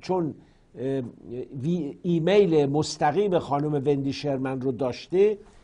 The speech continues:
تمام این اطلاعات رو با یک ایمیل ناشناس برای ایشون فرستاد. حالا اینا شایعاتی که در تهران است، مهم نیست درست یا غلطش،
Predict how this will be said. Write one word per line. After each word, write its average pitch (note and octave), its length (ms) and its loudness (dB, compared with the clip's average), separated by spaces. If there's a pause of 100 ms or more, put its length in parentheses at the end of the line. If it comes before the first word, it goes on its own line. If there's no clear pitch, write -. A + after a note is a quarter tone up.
(240)
تمام G3+ 420 4
این F3+ 280 4
اطلاعات D#3 640 2
رو G#3 140 4
با E3 200 2
یک D#3+ 280 0
ایمیل D#3+ 360 0
ناشناس C#3+ 760 -4 (380)
برای D#3 200 4
ایشون D#3 260 0
فرستاد. B2 480 -6
حالا F#3 200 4
اینا F3+ 220 4
شایعاتی D#3 580 2
که D3 240 -2 (340)
در D3+ 160 6
تهران E3 460 4
است، C3 180 -4
مهم D3+ 260 2
نیست F3+ 280 0
درست C#3+ 340 0
یا C#3 100 0
غلطش، B2 540 -4